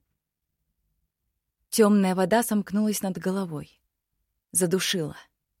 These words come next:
Потянула мимо торчащих балок старой мельницы вниз — в бездну. Таша не могла пошевелиться. Она медленно опускалась на дно,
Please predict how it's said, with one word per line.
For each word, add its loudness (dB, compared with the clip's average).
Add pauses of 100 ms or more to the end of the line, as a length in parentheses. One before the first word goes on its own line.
(800)
Потянула 2
мимо 2
торчащих -4
балок -4
старой 2
мельницы -2
вниз — -4 (520)
в -10
бездну. 0 (1500)
Таша -2
не -2
могла -2
пошевелиться. -6 (1000)
Она -2
медленно 4
опускалась 0
на -2
дно, -2